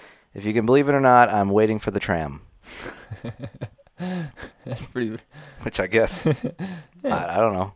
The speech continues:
Speaker 2: I'm just waiting for the tram. Nothing. What are
Speaker 1: Yeah.
Speaker 2: you doing?
Speaker 1: Yeah, hey, what's up?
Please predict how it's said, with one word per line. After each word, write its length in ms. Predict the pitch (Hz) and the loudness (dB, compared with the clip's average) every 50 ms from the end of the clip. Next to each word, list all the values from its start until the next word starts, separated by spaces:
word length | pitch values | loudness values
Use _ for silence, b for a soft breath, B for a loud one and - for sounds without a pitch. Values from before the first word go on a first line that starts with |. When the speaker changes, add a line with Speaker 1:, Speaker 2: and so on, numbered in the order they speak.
| _ _ | _ _
Speaker 2:
I'm 240 | - 151 147 127 110 | -4 -2 -2 -2 -4
just 140 | - - - | -6 -10 -12
waiting 120 | 98 95 | -12 -12
for 80 | - - | -10 -12
the 80 | 98 - | -14 -10
tram. 280 | 110 104 101 113 113 - _ _ | -8 -8 -8 -8 -10 -12 _ _
Nothing. 300 | - 120 117 98 113 - - _ _ _ _ _ _ _ _ | -8 -6 -6 -6 -8 -14 -16 _ _ _ _ _ _ _ _
What 140 | 190 202 196 | -2 0 2
are 40 | |
Speaker 1:
Yeah. 40 | 185 | 2
Speaker 2:
you 40 | 160 | 2
doing? 260 | 139 120 107 98 104 - _ B B B B B B B B B | 2 2 2 0 -2 -6 _ B B B B B B B B B
Speaker 1:
Yeah, 180 | - - 185 131 - _ | -2 0 0 0 -2 _
hey, 60 | - 131 | -2 0
what's 160 | 135 139 120 | 2 2 4
up? 220 | 131 117 98 - | 4 4 4 2